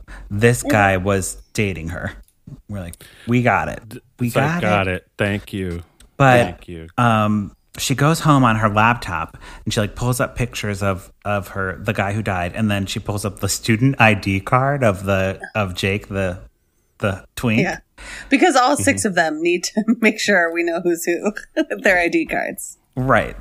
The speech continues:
Speaker 1: And she's just like, "Oh my God, Jake, Jake, I love Jake, I love Jake." And she, like, fixates on the new Jake. She, like,
Speaker 2: Mm-hmm.
Speaker 1: transcribes old Jake onto the new Jake,
Speaker 2: Yeah.
Speaker 1: basically. And
Speaker 3: Sure.
Speaker 1: she's having her psycho moment.
Speaker 2: Yeah.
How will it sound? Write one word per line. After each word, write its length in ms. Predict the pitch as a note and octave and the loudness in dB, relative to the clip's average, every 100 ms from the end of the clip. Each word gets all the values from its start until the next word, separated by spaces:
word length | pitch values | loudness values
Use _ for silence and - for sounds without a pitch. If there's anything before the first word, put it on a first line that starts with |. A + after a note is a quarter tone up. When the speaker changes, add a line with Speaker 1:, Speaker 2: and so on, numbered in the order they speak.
| - - - - - | -14 -14 -14 -14 0
Speaker 1:
And 460 | C3 C3+ C3+ B2+ B2 | 4 6 6 4 2
she's 220 | - D3 | -2 -2
just 200 | - - | -4 -2
like, 240 | C3 B2 - D#3 - | -2 -2 -6 -10 0
"Oh 100 | D#3+ | 2
my 140 | C#3 C3 | 4 2
God, 420 | C#3+ B2+ A2+ - - | 0 -2 -4 -8 -6
Jake, 540 | - E3 D#3+ - - | -2 -2 -4 -10 -8
Jake, 400 | - F#3 F3+ - - | 0 2 0 -4 -2
I 140 | F3+ | 0
love 240 | F3 F3 E3 | 2 0 -2
Jake, 340 | F3+ F3+ E3 | -4 -4 -2
I 120 | D#3 D#3+ | 0 0
love 140 | D#3+ | 0
Jake." 260 | D#3+ C3 B2 | 0 -2 0
And 100 | A#2+ | -2
she, 160 | C3 | 0
like, 180 | A2+ G#2+ | 0 -2
fixates 720 | - C#3 - C#3 A2 G2+ G2 | -2 -4 -2 0 2 0 0
on 360 | G#2+ G2+ G2 F#2+ | 0 2 0 0
the 120 | G2 | 0
new 280 | G2 C3+ C3+ | 4 6 4
Jake. 460 | G#2+ F#2 F2+ - - - | 2 -2 -4 -10 -20 -8
She, 140 | A#2+ | -2
like, 120 | G#2+ | 0
Speaker 2:
Mm-hmm. 80 | E3+ | 0
Speaker 1:
transcribes 840 | D#3 A#2 A2 - G#2+ G2+ F#2 F#2 - _ _ - | 2 2 2 0 2 2 0 -6 -16 _ _ -2
old 220 | B2 A2+ | 0 0
Jake 260 | G2+ F#2+ F2+ | -2 -4 -4
onto 260 | F#2+ F2+ G2 | -6 -6 -8
the 120 | F2+ | -8
new 160 | F#2+ E2+ | -8 -8
Jake, 340 | - C#2+ - - - _ - | -10 -14 -14 -18 -20 _ -2
Speaker 2:
Yeah. 80 | - - | 0 0
Speaker 1:
basically. 320 | D#2+ D2 - - _ - _ _ _ | -4 -8 -10 -16 _ -20 _ _ _
And 100 | A#2+ | -2
Speaker 3:
Sure. 100 | A2+ | 0
Speaker 1:
she's 60 | B2 | 4
having 260 | B2+ A2 G#2+ | 6 6 4
her 140 | G#2+ | 2
psycho 540 | F#2+ A#2 G#2 G2 F#2 F2+ | 2 2 2 2 -2 0
moment. 560 | F2+ F2 D#2+ C#2+ - _ _ - | -2 -2 -4 -8 -12 _ _ -4
Speaker 2:
Yeah. 280 | G3+ E3+ | -2 -2